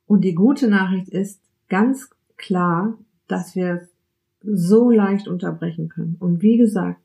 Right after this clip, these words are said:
es reicht schon aus, sich aufzustehen, kurz zu recken, wieder hinzu-, hinzusetzen. Unterbrich deine Sitzzeiten. Das ist eigentlich die Message, die du mit dieser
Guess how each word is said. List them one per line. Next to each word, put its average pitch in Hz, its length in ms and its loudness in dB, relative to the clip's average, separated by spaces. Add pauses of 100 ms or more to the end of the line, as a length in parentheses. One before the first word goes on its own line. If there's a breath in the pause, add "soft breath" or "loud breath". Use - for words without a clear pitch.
es 170 260 -6
reicht 208 380 2
schon 175 340 -2
aus, 180 360 0
sich 170 280 -6
aufzustehen, 196 680 -4
kurz 170 240 -4
zu 170 80 0
recken, 175 280 -2
wieder 170 140 0
hinzu-, 165 320 2 (240)
hinzusetzen. 175 1400 -4 (140)
Unterbrich 214 760 2 (240)
deine 190 520 -4 (140)
Sitzzeiten. 196 720 -2
Das 202 140 2
ist 202 140 0
eigentlich 185 280 -4
die 190 100 -4
Message, 208 480 -2
die 202 100 -4
du 202 80 -2
mit 180 240 -6
dieser 208 560 2